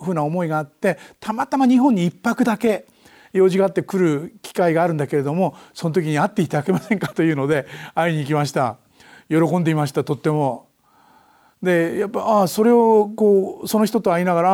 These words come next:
ああ、一つの賛美がこの人にとってとても大きな意味があったんだなと思ったんですね。祈りと賛美。あなたが大好きな歌って何でしょう？いろんな曲があります。口ずさめる曲ってあるでしょうか？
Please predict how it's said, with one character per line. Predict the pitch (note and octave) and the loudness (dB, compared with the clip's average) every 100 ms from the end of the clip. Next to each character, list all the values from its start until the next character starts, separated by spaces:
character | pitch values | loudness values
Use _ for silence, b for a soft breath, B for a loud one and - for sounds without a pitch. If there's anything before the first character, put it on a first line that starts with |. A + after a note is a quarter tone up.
| F#3 | 4
あ | |
あ、 | E3+ | 2
一 | D#3 G#3 | 0 -2
つ | G3 | 0
の | F3 | -2
賛 | G3+ G3+ | 0 0
美 | E3 D#3+ | 0 0
が | F#3 D3 B B B | 0 0 B B B
こ | - F3+ | -4 0
の | F3 | 0
人 | D#3 G#3+ | 0 0
に | F#3 | 0
と | G#3 | 0
っ | G3+ | -4
て | _ G3 | _ -2
と | F#3+ | -2
て | G#3+ | 0
も | A#3 | 0
大 | C4 | 2
き | A#3+ | 2
な | |
意 | A3+ | 2
味 | A3+ | 2
が | G#3+ | 2
あ | |
っ | G#3+ | 0
た | G#3 | 0
ん | |
だ | F#3+ | 0
な | G#3 A3+ A3+ | 2 2 0
と | G#3 E3 | 2 2
思 | D3 D#3+ | 2 -2
っ | |
た | D#3+ B2+ | -2 -6
ん | |
で | A#2 | -4
す | A2+ C#3 | -8 -6
ね。 | A#2+ G#2 _ _ _ b b b | -6 -10 _ _ _ b b b
祈 | D#3+ D#3+ G3 | -6 -2 2
り | G#3 | 2
と | F3+ | 0
賛 | D3+ C#3 C3 | -2 -4 -6
美。 | A2+ G2+ G#2+ _ _ b b b b b b b b | -6 -10 -14 _ _ b b b b b b b b
あ | E3+ | -2
な | E3+ | 0
た | D#3 | 0
が | |
大 | D3 F3 F#3+ | 0 -2 -2
好 | |
き | - | -4
な | F3+ | -2
歌 | D#3 D#3+ | -2 -2
っ | D#3 | -4
て | D#3 | -2
何 | D#3 E3 | -2 -2
で | C#3+ | -2
し | C3 | -2
ょ | A#2+ G2 _ _ _ b b b b - | -6 -8 _ _ _ b b b b -4
う？ | |
い | |
ろ | C#3 E3+ | 0 2
ん | G#3 | 2
な | A#3 | 2
曲 | A3 - | 0 0
が | G3 | 0
あ | F3 | 2
り | |
ま | E3+ D#3 | 0 -2
す。 | C#3+ - _ _ _ _ _ _ _ _ _ | -6 -14 _ _ _ _ _ _ _ _ _
口 | - G#3+ | -4 0
ず | G3 | 2
さ | G#3+ | 2
め | A3+ | 2
る | G3+ | 2
曲 | E3 D3 | -2 -6
っ | - | -4
て | D#3+ | -2
あ | |
る | E3 | -2
で | C#3+ | -2
し | D3 | -4
ょ | |
う | B2+ | -4
か？ | C3 G2+ | -4 -6